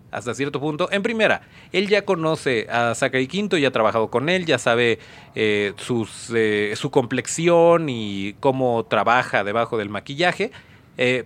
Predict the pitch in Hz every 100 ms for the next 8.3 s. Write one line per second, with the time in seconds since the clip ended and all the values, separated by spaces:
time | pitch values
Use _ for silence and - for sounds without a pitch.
0 | - 208 208 220 - - - - - _
1 | _ - 147 143 139 135 139 165 - 170
2 | 151 147 - - 123 120 113 117 - 165
3 | 180 196 165 123 - 135 135 135 131 -
4 | - 104 117 127 131 127 110 - 135 151
5 | 147 127 117 - 156 175 160 131 120 -
6 | - - - - 123 123 143 185 180 170
7 | - 147 113 104 110 110 117 139 151 156
8 | 127 160